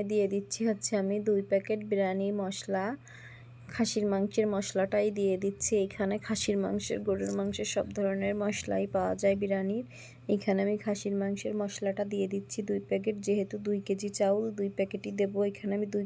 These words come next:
কেজি চাউল নিছি, তিন কেজি খাসির মাংস নিছি। লোক হচ্ছে তিনজন,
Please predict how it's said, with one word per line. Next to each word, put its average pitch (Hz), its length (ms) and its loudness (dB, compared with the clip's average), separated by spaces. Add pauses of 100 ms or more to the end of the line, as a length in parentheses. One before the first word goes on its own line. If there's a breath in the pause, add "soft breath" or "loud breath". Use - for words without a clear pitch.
কেজি 202 200 0 (100)
চাউল 196 240 4 (120)
নিছি, 202 260 -2 (480 loud breath)
তিন 214 140 4 (120)
কেজি 202 280 2
খাসির 214 340 0
মাংস 196 220 0 (160)
নিছি। 202 280 -4 (600 loud breath)
লোক 202 180 6 (140)
হচ্ছে 196 380 4 (260)
তিনজন, 208 460 4